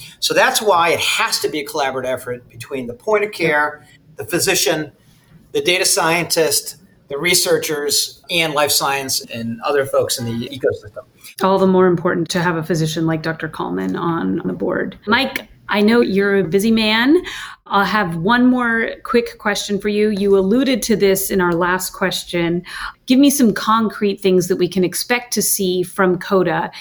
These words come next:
Speaker 2: in twenty twenty-one.
Speaker 1: Emily, I think you'll see more of the same. We'll continue to improve and get better. I think you'll hear about us more. We're ready to actually go out and talk about some of the things that we're doing, which we think the world deserves to hear about.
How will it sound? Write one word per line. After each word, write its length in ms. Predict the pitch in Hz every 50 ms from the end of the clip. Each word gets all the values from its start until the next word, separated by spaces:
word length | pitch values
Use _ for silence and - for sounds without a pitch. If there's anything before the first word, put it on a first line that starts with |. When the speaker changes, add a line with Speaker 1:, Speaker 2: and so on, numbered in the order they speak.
| - - - - _ -
Speaker 2:
in 560 | 226 196 196 190 185 185 185 190 - - -
twenty 360 | - - - 190 180 185 175
twenty-one. 580 | 175 - - 165 175 - - - - - - - _ _ _ _ _ -
Speaker 1:
Emily, 220 | 185 180 196 190
I 80 | 175 170
think 180 | - 240 233 202
you'll 80 | -
see 200 | - - 208 180
more 220 | 165 165 160 160 160
of 80 | 151
the 60 | 139
same. 500 | - - 156 135 123 135 147 156 170 -
We'll 160 | - 127 147 147
continue 300 | - 147 113 143 139 139
to 60 | 139
improve 440 | 131 127 - - 143 139 139 147 143
and 100 | 135 120
get 140 | 123 107
better. 460 | 98 117 117 120 135 143 139 - - - -
I 100 | - 123
think 340 | 123 - - 147 139 131 -
you'll 400 | - 143 139 131 127 123 123 123 -
hear 220 | - - 160 156 156
about 200 | 156 160 156 156
us 200 | 156 151 - -
more. 360 | 165 160 170 185 208 208 - _ _ - - - - - - _ -
We're 140 | - 135 127
ready 280 | 139 143 143 139 139
to 120 | 135 139 135
actually 520 | 131 131 - - 139 135 139 135 131 117
go 180 | 117 135 127 123
out 300 | 127 139 139 - - -
and 160 | 127 117 113
talk 380 | - - 123 117 123 131 - -
about 400 | - 127 135 139 135 - - -
some 240 | - - 143 131 131
of 80 | 131
the 100 | 131 123
things 420 | 120 - 139 135 131 135 139 127 135
that 100 | 135 131
we're 180 | 120 123 123 117
doing, 400 | 110 107 127 127 135 139 143 139
which 220 | 127 123 - -
we 100 | 123 117
think 320 | 110 - - 117 117 113
the 80 | - 123
world 340 | 110 110 120 120 123 120 110
deserves 460 | 117 110 104 117 113 117 117 110 -
to 100 | - 113
hear 220 | 98 131 131 135
about. 420 | 143 143 156 160 170 170 170 -